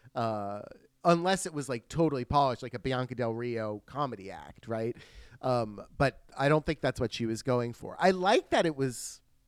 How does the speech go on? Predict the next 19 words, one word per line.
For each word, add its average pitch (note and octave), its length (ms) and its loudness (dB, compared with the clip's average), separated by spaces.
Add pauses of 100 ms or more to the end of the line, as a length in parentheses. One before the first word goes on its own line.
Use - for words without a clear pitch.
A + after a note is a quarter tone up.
(140)
different E3 500 2 (100)
and C#3 160 -4
funny D#3+ 360 4
and A#2+ 160 -2
draggy. A2 760 -2 (460)
Um, B2 540 -2 (200)
and C3 380 0
let D3 120 -4
me C3+ 80 -4
tell C#3+ 240 0
you, A2 180 -2
just - 300 -12 (260)
spoiler C3 460 2
alert, G2+ 400 -2
I'm B2 160 -6
so A#2+ 680 0 (140)
happy F#2 640 -10 (280)
she's - 360 -12
staying F#2+ 760 -12